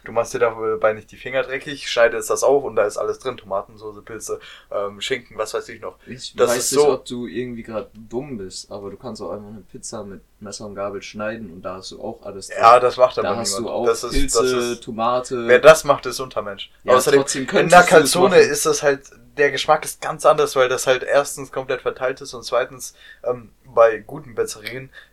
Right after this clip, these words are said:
Speaker 1: ähm, ist die Tomatensoße nicht mal in der Calzone drin, sondern in so einer, in so einem Schälchen. Und dann, ähm, schneidest du sozusagen ein Stück von der Calzone ab und tunkst das in diese Tomatensoße. Und das schmeckt so geil, weil die Tomatensoße halt auch noch,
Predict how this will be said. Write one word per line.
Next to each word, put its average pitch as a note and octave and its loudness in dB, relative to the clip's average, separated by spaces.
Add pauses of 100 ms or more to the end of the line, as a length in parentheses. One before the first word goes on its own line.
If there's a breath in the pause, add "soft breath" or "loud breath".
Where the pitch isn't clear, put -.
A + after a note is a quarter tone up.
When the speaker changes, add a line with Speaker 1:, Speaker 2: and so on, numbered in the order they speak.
Speaker 1:
ähm, A2+ 0
ist - -8
die C3+ -6
Tomatensoße B2 0
nicht C3+ -8
mal B2 6
in A#2+ -6
der A#2 4
Calzone A#2 -4
drin, D#3 -4 (280 soft breath)
sondern A#2 0
in A#2+ -16
so B2 -4
einer, A#2 0 (100)
in B2+ -20
so A2+ -8
einem A2+ -6
Schälchen. D#3 -8 (240 soft breath)
Und A2+ -6
dann, A#2 0 (100)
ähm, A#2 0
schneidest B2+ -4
du B2+ -8
sozusagen A#2 -8
ein A2 -18
Stück - -10
von A#2 -8
der G#2+ -8
Calzone A2+ -8
ab - 2
und A#2+ -14
tunkst - 4
das C#3+ 0
in B2 -20
diese - -14
Tomatensoße. A#2 -4
Und F#2+ -10
das F2+ -6
schmeckt G#2 -14
so A#2+ -12
geil, A#2+ 2
weil A2 -2
die G#2+ -16
Tomatensoße A2+ -4
halt G#2+ -10
auch A2 -4
noch, G#2+ -10